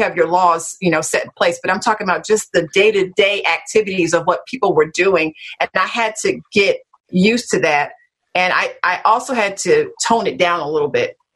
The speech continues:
I think I, I think I still have a little bit of the cadence voice, if you will. It's hard to get rid of it because once you've had to,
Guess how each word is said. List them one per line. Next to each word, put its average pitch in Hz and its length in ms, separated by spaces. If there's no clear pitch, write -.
I 196 80
think 226 240
I, 185 160
I 185 100
think 214 160
I 180 120
still 202 260
have 185 220
a 180 40
little 185 260
bit 175 220
of - 80
the 160 240
cadence 196 680
voice, 185 520
if 185 100
you 190 120
will. 190 360
It's 220 180
hard 226 340
to 247 80
get 202 180
rid 202 160
of 220 100
it 233 160
because 190 320
once 165 300
you've 220 140
had 196 260
to, 160 320